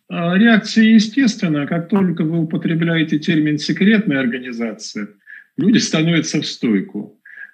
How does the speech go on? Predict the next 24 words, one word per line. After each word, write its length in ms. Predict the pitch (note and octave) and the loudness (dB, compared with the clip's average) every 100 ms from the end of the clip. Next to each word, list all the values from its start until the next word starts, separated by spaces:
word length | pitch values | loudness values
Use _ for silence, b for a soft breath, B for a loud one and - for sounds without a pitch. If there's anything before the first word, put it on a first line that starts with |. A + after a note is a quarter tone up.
| B | B
А 240 | - B2+ B2 | -8 -4 0
если 260 | D#3+ D#3+ | -2 0
бы 140 | F#3+ F3+ | 0 2
я 120 | F3+ | 0
сказал 400 | E3+ F3 D#3 E3 | -2 -2 0 2
«не 200 | E3+ F#3 | 2 2
публичная 720 | F3 G3+ F3 G#3 C4 - D3+ | 0 2 6 6 6 2 0
организация», 840 | C3 A#2+ B2 A#2+ G#2+ G2+ - - G#2 | 2 2 0 0 0 -2 -4 -8 -10
вот 100 | G#2 | -6
понимаете, 460 | C#3 F3+ F#3+ D#3+ E3 | -2 0 0 -2 -4
одно 240 | D3+ E3 | -2 -4
слово 260 | - A#3 G3+ | -2 0 0
все 220 | - E3+ | 0 -2
меняет. 560 | E3 D3+ B2 G#2+ G2+ | -2 -2 -2 -4 -4
Я 180 | B2+ F3+ | -4 0
не 140 | F#3+ F#3+ | 2 2
думаю, 280 | F#3+ F3 | 2 0
что 160 | C#3+ C#3 | -2 -4
это 140 | A#2+ | -4
вызвало 340 | C#3 C3+ C3+ B2 | -2 -2 -2 -4
бы 100 | A2+ | -6
такую 320 | C3 A#2 B2+ | -8 -6 -6
острую 340 | A2 - A2 A2 | -6 -8 -8 -6
реакцию. 540 | G2+ F2+ - - - | -8 -12 -16 -20 -20